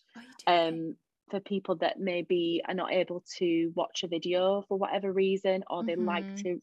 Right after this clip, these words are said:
Speaker 2: read
Speaker 1: Mm-hmm.
Speaker 2: things in a, in that kind of format and have all the photographs. Um, I had someone, uh, email me actually who, um, was, uh, she was blind.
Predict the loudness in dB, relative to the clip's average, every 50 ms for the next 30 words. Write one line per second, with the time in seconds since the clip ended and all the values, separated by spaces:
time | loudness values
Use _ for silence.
0 | -8 -4 -4 -2 -2 -2 -2 -4 -6 -4 -4 -4 -4 -4 -4 -6 -6 -6 -8 _
1 | -8 -6 -6 -4 -4 -6 -6 -6 -6 -8 -8 -8 -8 -8 -8 -10 -8 -10 -10 -10
2 | _ _ 0 2 2 2 2 2 2 2 2 0 0 -4 -14 -16 -10 -8 -6 -6
3 | -6 -6 -6 -4 -2 -2 -4 -4 -2 0 0 0 0 0 0 0 0 0 0 -2
4 | -4 -10 -20 -20 _ -20 -20 -12 -4 0 2 2 2 2 0 -2 -2 -2 -2 -4
5 | -4 -2 -2 0 0 0 0 -2 -4 -6 _ -4 -2 -2 0 0 -2 -2 -2 0
6 | 0 0 0 -2 -4 -4 -6 -6 -6 -8 -8 -10 -10 -8 -6 -4 -2 0 0 -2
7 | -2 -6 -12 -20 -20 -20 -20 -20 _ _ _ _ -16 -6 0 4 6 8 8 8
8 | 6 6 4 2 0 0 0 0 2 2 2 2 0 0 -2 -6 -8 -8 -6 -4
9 | -2 -2 0 0 0 0 -2 -2 -4 -6 _ -8 -6 -4 -2 -2 -2 -2 -4 -4
10 | -8 _ _ _ _ _ _ _ _ _ -6 -4 -2 0 0 0 0 0 -4 -6
11 | _ _ _ 0 2 2 2 2 0 -4 -6 -8 -10 -12 -16